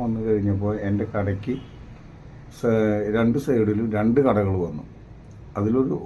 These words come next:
ഒരു കട സൂപ്പർ മാർക്കറ്റാണ് വന്നത്. അപ്പോൾ ഈ സൂപ്പർ മാർക്കറ്റിൽ എല്ലാ സംഭവങ്ങളും ഉണ്ടായിരുന്നു, ഈ ജ്യൂസ് ഐറ്റംസ് ഉണ്ട്, എല്ലാ ഐറ്റങ്ങളും വന്നു കഴിഞ്ഞപ്പോൾ ഞങ്ങൾക്ക് കുറച്ച് ക്ഷീണം വന്നു. ഇപ്പുറത്ത് ഇതേമാതിരി തന്നെ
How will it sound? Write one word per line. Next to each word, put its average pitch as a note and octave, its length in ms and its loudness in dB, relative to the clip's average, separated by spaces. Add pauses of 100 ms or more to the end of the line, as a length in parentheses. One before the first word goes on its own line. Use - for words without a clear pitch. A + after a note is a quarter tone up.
ഒരു A#2+ 200 4
കട C3+ 140 4 (220)
സൂപ്പർ G#2+ 380 0
മാർക്കറ്റാണ് G#2+ 580 0
വന്നത്. E2+ 240 -6 (340)
അപ്പോൾ G2 200 -6
ഈ A2+ 40 -4 (100)
സൂപ്പർ G#2+ 280 -2 (140)
മാർക്കറ്റിൽ A2+ 460 -2 (220)
എല്ലാ A2 260 0 (240)
സംഭവങ്ങളും G2+ 560 2
ഉണ്ടായിരുന്നു, E2+ 380 -4 (840)
ഈ G2 140 2
ജ്യൂസ് G2 340 0
ഐറ്റംസ് G2 400 -2
ഉണ്ട്, G2 220 0 (260)
എല്ലാ C3+ 240 4 (240)
ഐറ്റങ്ങളും G#2+ 540 0
വന്നു G#2 180 0
കഴിഞ്ഞപ്പോൾ G#2 400 -2
ഞങ്ങൾക്ക് G#2+ 300 -4 (160)
കുറച്ച് G2 300 -4 (160)
ക്ഷീണം B2 380 0
വന്നു. - 180 -4 (680)
ഇപ്പുറത്ത് D3 400 0
ഇതേമാതിരി B2+ 400 6
തന്നെ A#2 220 4